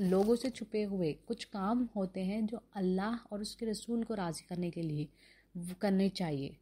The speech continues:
कुछ ज़रूरी चीज़ें हैं जो अल्लाह, अ, जो चीज़ें हमें दिखाना चाहिए लेकिन दिखावे के लिए नहीं। दिखावा is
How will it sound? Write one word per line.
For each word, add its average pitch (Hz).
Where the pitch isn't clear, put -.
कुछ 240
ज़रूरी 196
चीज़ें 240
हैं 247
जो 240
अल्लाह, 185
अ, 180
जो 175
चीज़ें 220
हमें 226
दिखाना 185
चाहिए 208
लेकिन 240
दिखावे 185
के 208
लिए 196
नहीं। 160
दिखावा 185
is 240